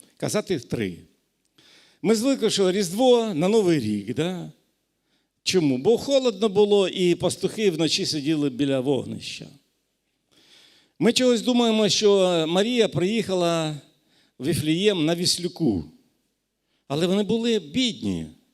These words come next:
друзі. Вони пішки ходили. Ми чогось думаємо, що над яслами, е, була зірка, і малюємо,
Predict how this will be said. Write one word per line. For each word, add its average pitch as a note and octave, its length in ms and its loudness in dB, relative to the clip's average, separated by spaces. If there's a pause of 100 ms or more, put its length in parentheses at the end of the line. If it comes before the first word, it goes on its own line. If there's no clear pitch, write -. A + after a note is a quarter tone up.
друзі. A2 360 -12 (1200)
Вони C3+ 180 -6
пішки D#3 460 -8 (120)
ходили. G2 460 -10 (1000)
Ми F#3 140 2
чогось G#3 220 2
думаємо, G3+ 400 0
що F3+ 200 0
над E3+ 160 -2
яслами, F3 680 -2 (380)
е, B2+ 160 -4
була D#3 300 0
зірка, C3 640 -2 (640)
і D3 80 -4
малюємо, D#3+ 800 2